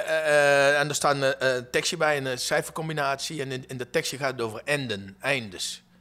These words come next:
En dat spoorwegcomplexje heeft twee, had twee eindes. En er stond een code bij, eh,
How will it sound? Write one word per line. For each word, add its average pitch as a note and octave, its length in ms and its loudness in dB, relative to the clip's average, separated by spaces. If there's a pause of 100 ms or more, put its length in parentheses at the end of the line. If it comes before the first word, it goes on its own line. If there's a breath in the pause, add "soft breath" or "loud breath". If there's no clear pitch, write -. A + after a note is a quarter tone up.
(160 soft breath)
En C#3+ 160 -2
dat C#3 180 -2
spoorwegcomplexje - 920 -6 (180)
heeft C3 260 -12
twee, A3 280 -4
had - 360 -2
twee F#3+ 260 -2
eindes. F#3+ 560 -6
En C#3 80 -8
er B2 60 -10
stond C3+ 220 -8
een A#2 100 -10
code E3 280 -2
bij, B2 300 -4
eh, C3 100 -10